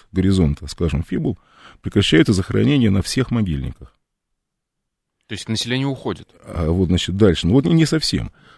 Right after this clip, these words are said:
Speaker 1: Запустевают вот эти большие городища по Днепру, так? Население уходит, но частично, значит, да. На том же самом Днепре,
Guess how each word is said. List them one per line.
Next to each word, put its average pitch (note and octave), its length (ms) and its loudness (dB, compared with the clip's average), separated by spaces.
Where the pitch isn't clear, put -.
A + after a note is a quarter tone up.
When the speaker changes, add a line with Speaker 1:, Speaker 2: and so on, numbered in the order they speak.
Speaker 1:
Запустевают B2 760 4
вот G#2+ 140 2
эти C#3 160 0
большие A2 380 0
городища G#2 560 -2
по - 100 -12
Днепру, E2 460 -2
так? A2+ 240 -8
Население C#3+ 540 4
уходит, C3 600 2
но C#3+ 480 2
частично, F2 720 0
значит, E2 440 -6
да. D2 140 -4
На D#2 680 -2
том B2 220 0
же - 60 -4
самом A2 220 2
Днепре, C#3+ 360 4